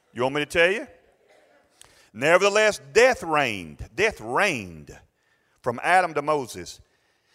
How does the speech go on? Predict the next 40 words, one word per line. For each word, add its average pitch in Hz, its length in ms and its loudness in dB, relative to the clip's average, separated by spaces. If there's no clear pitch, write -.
even 196 300 -2
over 160 180 -2
those 160 260 -2
who 180 120 -6
had 175 80 -4
not 180 240 -4
sinned 233 260 -8
according 147 300 -8
to 131 80 -10
the 120 100 -2
likeness 127 360 -2
of 120 80 -8
the 117 60 -14
transgression 113 560 -8
of 110 120 -8
Adam, 139 320 -2
who 165 160 -4
is 139 140 -4
a 131 80 -2
type 156 560 -4
of 131 100 -8
him 147 560 -6
who 127 140 -10
was 117 220 -2
to - 140 -12
come. 123 440 -2
Now, 131 140 -8
who 185 160 -2
is 165 80 -4
that 165 180 -4
him 160 240 -8
who 156 120 -8
was 147 160 -6
to - 80 -16
come? 139 360 -10
Jesus. 101 520 -10
All 147 80 2
right, 175 160 0
now 170 80 -8
listen, 190 360 -8